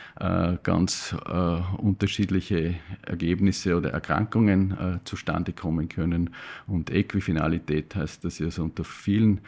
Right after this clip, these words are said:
äh, Bedingungen die gleichen Ergebnisse bekomme. Das bedeutet, dass ich als Lehrer von vornherein, äh, mich keinen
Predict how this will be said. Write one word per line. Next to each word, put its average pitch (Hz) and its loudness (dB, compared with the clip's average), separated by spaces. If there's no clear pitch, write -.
äh, 85 0
Bedingungen 85 2
die 80 -6
gleichen 78 0
Ergebnisse 82 0
bekomme. - -2
Das 95 0
bedeutet, 95 0
dass 95 -2
ich 85 2
als - -4
Lehrer 95 2
von 92 0
vornherein, 87 0
äh, 82 0
mich 90 -2
keinen 85 2